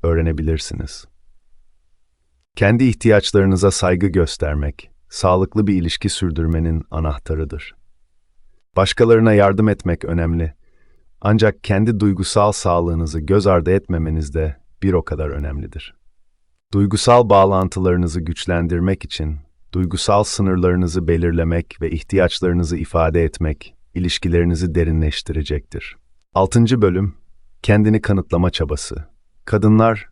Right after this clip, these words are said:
başkalarına kendilerini kanıtlama isteği duyabilirler. Bu çaba, sosyal ortamlarda veya iş yaşamında daha fazla başarı elde etme arzusundan kaynaklanabilir.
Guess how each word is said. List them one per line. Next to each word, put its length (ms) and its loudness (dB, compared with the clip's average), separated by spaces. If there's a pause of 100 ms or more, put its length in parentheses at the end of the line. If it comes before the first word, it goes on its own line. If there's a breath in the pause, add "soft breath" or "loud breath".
(180)
başkalarına 540 2
kendilerini 540 0
kanıtlama 500 0
isteği 380 -4
duyabilirler. 800 -6 (640)
Bu 140 0
çaba, 500 0
sosyal 440 2
ortamlarda 880 0
veya 300 2
iş 220 -2
yaşamında 680 -2 (140)
daha 160 4
fazla 340 0
başarı 320 0
elde 300 0
etme 220 -4
arzusundan 640 -4
kaynaklanabilir. 1000 -8